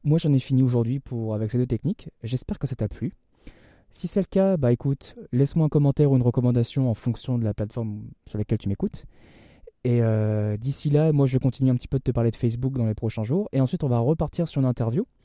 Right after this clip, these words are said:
d'un digital nomade. J'espère que ça va te plaire. Donc d'ici là, bah écoute, porte-toi bien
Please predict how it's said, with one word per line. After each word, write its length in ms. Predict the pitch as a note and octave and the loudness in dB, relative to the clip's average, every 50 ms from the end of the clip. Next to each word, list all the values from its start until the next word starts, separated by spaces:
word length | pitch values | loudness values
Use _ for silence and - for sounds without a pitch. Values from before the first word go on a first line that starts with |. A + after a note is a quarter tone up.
| _ _ - - _ _ _ _ - | _ _ -20 -20 _ _ _ _ -4
d'un 160 | A#2+ A#2 A#2 | -2 0 0
digital 380 | A#2 A2+ A#2 A2+ A2 - A#2 A2+ | 0 0 -4 -4 0 2 2 4
nomade. 240 | A2 A2 B2 E3+ E3+ | 4 2 2 0 0
J'espère 280 | B2 A#2+ A2+ - C#3 | -2 -2 -2 -2 -2
que 60 | - | 0
ça 80 | - B2+ | 2 0
va 60 | G#2+ | 0
te 60 | G2+ | 0
plaire. 200 | - A#2+ A2+ D#3 E3 - _ _ _ _ _ _ _ _ _ _ _ _ _ _ - - - | -2 -2 -2 -2 -4 -8 _ _ _ _ _ _ _ _ _ _ _ _ _ _ -20 -8 -4
Donc 140 | C3+ B2 B2 | -2 -2 0
d'ici 220 | B2 C#3+ - - | -2 -4 -2 0
là, 120 | D3+ D3 C#3+ | 2 2 2
bah 80 | B2+ | 2
écoute, 200 | A2+ - A#2 A2+ - | 0 0 -2 -4 -4
porte-toi 340 | - D#3+ - C#3 - C3 A2 | -6 -4 -4 0 0 0 2
bien 200 | A2+ B2 D3+ | 2 0 0